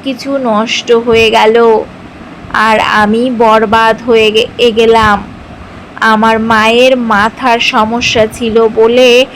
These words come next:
আমার মনে হচ্ছিল। আর এজন্য আমি আমার মাকে চিকিৎসা করানোর কথা ভেবেছিলাম।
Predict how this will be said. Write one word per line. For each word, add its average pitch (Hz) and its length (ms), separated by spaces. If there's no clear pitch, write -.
আমার 226 360
মনে 226 380
হচ্ছিল। 220 840
আর 247 120
এজন্য 277 340
আমি 240 240
আমার 214 320
মাকে 214 420
চিকিৎসা 277 760
করানোর 214 520
কথা 214 340
ভেবেছিলাম। 226 800